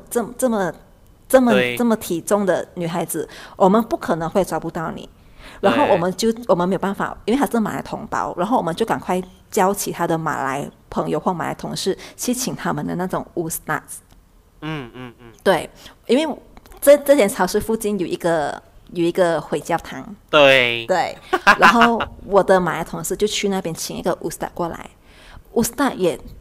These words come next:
Speaker 1: 抓不动他。
Speaker 2: 啊。
Speaker 1: 你想看，ustaz 也抓不动他。
Speaker 2: 很，啊，然后
Speaker 1: 对。
Speaker 2: 怎么办？
Speaker 1: 然后过后的时候，呃，ustaz 讲说，真的是有东西了，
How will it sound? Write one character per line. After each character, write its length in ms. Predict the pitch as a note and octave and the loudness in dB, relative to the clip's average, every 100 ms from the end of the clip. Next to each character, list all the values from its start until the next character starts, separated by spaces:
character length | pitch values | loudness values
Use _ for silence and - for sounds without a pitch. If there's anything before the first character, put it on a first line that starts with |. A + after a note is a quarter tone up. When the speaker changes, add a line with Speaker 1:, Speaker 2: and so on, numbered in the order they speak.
| - | -12
Speaker 1:
抓 220 | - E3+ | -2 -2
不 140 | E3+ D#3+ | 0 -6
动 220 | - E3 | -6 -6
他。 320 | - - F3 - - - - _ - | -10 -14 -14 -18 -20 -20 -20 _ -4
Speaker 2:
啊。 160 | G3+ | 0
Speaker 1:
你 80 | D4+ G4 G4+ | 4 4 4
想 220 | F#4+ D#4 | 4 0
看， 220 | A#3 D3 A#2 _ - - - - | -2 -6 -8 _ -20 -20 -14 6
ustaz 420 | A3+ A3+ - B3 | 8 8 6 2
也 120 | F#3 | 2
抓 200 | D3+ F3 | 0 0
不 140 | D#3+ D#3 | -2 -4
动 220 | F3 E3+ | -4 -6
他。 300 | - D#3+ F3+ - - - - - - - - - - - - | -8 -14 -16 -20 -20 -20 -20 -20 -20 -20 -20 -20 -20 -20 -10
Speaker 2:
很， 140 | F#3 F#3 - - - | -10 -10 -20 -20 -18
啊， 680 | - G#3 C4+ C#4+ C#4+ C4 A3+ | -10 -8 -6 -4 -4 -4 -2
然 80 | G#3+ | 0
后 60 | |
Speaker 1:
对。 260 | G#3+ G#3+ D#3+ | 4 4 4
Speaker 2:
怎 80 | A3 | -2
么 120 | G#3+ - | -6 -2
办？ 640 | C4+ C#4 D4+ D#4 D#4 D#4 | 0 0 0 0 0 2
Speaker 1:
然 100 | D4+ | 4
后 220 | B3 E4 E4+ E4+ | 4 2 -2 2
过 120 | D4+ | 2
后 220 | C#4+ C#4 | 4 2
的 160 | C4 G#3+ | 2 2
时 140 | A3 | 2
候， 360 | G#3+ C4 C#4 - | 2 4 4 2
呃， 240 | F#3+ D#3 D3+ | 0 2 0
ustaz 240 | F#3 G#3 A3 | -2 -4 -6
讲 160 | C#3+ | -8
说， 280 | E3+ D3+ - - - - - - - - - _ - - | -6 -6 -6 -14 -20 -20 -20 -20 -20 -20 -20 _ -14 2
真 160 | G3+ | 2
的 80 | F#3+ | 2
是 140 | F#3+ | 2
有 100 | G#3 | 0
东 140 | - F3+ | 0 -6
西 160 | - | -8
了， 140 | - | -10